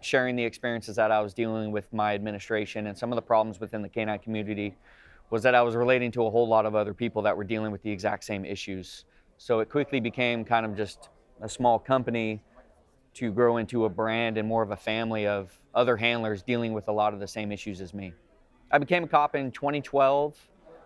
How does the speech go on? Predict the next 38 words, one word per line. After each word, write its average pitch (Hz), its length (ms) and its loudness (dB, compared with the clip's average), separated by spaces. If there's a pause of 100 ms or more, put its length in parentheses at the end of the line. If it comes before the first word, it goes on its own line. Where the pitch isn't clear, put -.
Um, 123 180 2
before 131 300 2
that, 131 180 8
I 131 60 6
was 123 160 0
in 131 80 -2
the 123 60 -2
military. 127 680 0 (100)
I - 40 -4
was 117 140 -2
not 120 160 2
a 117 40 -8
dog 117 220 4
handler 123 280 -4
in 117 60 -2
the 113 60 -4
military. 120 500 2
I 113 40 4
was 104 120 -4
a 101 40 -18
Cab 117 280 2
Scout, 113 440 2 (540)
um, 110 260 0
two 147 140 0
deployments 127 420 0
to 127 80 4
Iraq. 117 500 4 (540)
Um, 110 340 -2 (140)
when 123 180 2
I 123 80 6
got 120 220 8
out, 131 500 6 (960)
I 127 60 4
wanted 131 340 4
to 113 60 -4
continue 131 400 -2
the 110 100 -4
service. 180 720 0